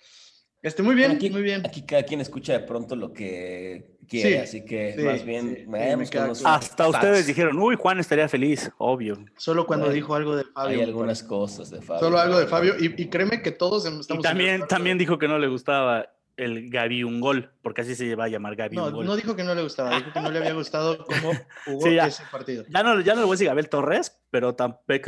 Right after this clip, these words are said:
Speaker 3: tampoco apoyo lo de su Gaby gol. Vamos a decirle Gaby un gol, porque lleva un
Speaker 2: Gaby
Speaker 3: gol
Speaker 2: un
Speaker 3: desde
Speaker 2: gol.
Speaker 3: que lo conocemos.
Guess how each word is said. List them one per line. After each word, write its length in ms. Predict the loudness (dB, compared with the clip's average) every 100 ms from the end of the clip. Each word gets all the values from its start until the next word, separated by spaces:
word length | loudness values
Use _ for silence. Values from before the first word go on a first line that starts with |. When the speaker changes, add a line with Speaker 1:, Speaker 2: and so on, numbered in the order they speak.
| -2
Speaker 3:
tampoco 360 | -2 -2 -2
apoyo 340 | -2 0 0 0
lo 100 | -2
de 140 | -4
su 160 | -6 -6
Gaby 200 | -4 -2
gol. 340 | -2 -2 -4
Vamos 180 | -6 -6
a 40 |
decirle 220 | -4 -2 2
Gaby 300 | 0 0 -4
un 120 | 0
gol, 280 | 0 0 _
porque 240 | -14 -8 -2
lleva 180 | -2 2
un 60 |
Speaker 2:
Gaby 120 | 4
Speaker 3:
gol 100 | 4
Speaker 2:
un 80 | 4
Speaker 3:
desde 60 | 2
Speaker 2:
gol. 200 | -2 -4
Speaker 3:
que 60 |
lo 80 | -12
conocemos. 400 | -12 -8 -6 -6